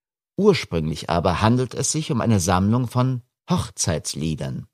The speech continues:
die, und das ist nun wenig überraschend, genau das eine besingen, nämlich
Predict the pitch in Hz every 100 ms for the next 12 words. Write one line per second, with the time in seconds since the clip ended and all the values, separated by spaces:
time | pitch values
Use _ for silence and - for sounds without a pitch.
0 | _ _ _ - 92 120 123 120 117 -
1 | - - - 92 82 85 - 78 95 110
2 | 95 90 85 101 - 78 87 - _ _
3 | _ _ - 104 123 123 156 196 - 127
4 | 139 - - - 120 107 85 73 - 87
5 | 90 80 69 - _ _ _ _ 110 117
6 | 117 147 175 - -